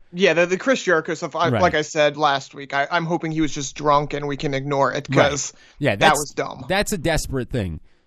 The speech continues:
Speaker 2: Go in and, and hope that you can find wrestling fans who will also like you. And maybe one day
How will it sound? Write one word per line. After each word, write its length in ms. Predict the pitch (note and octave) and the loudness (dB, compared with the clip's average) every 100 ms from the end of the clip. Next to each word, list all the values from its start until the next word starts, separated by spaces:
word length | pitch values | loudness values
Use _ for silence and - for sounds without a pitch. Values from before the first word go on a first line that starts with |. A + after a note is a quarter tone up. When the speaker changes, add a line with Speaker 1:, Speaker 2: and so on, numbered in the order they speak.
| - B2+ | -20 -6
Speaker 2:
Go 260 | C#3+ G#3+ A#3+ | 2 4 4
in 380 | E3 F#3+ G#3+ - _ | 2 2 0 -4 _
and, 520 | D#3 D#3+ D#3+ E3 E3 - | -4 -2 0 -2 -4 -4
and 160 | D#3 D#3 | -2 -2
hope 340 | - G3 G#3 | -2 -4 -4
that 140 | G3+ F#3 | -6 -4
you 80 | |
can 160 | G#3+ G3 | -2 0
find 280 | G3 F#3 E3+ | 0 0 2
wrestling 380 | F#3 - E3+ C#3 | 0 0 -4 -2
fans 320 | C#3 C#3 C#3 | -4 -4 -4
who 60 | |
will 140 | D3+ D3 | -4 -2
also 280 | C#3+ - D3 | -4 -4 -6
like 280 | C3+ C3+ | -6 -8
you. 200 | A3+ F3 - | -4 -4 0
And 320 | G3 G3+ G3+ | -2 0 0
maybe 340 | A3+ C#4 C4+ A#3+ | -2 0 0 0
one 380 | E3 G#3+ A#3 G#3 | 0 0 0 -2
day 460 | G#3 D#3 C#3 E3+ | 0 0 0 -4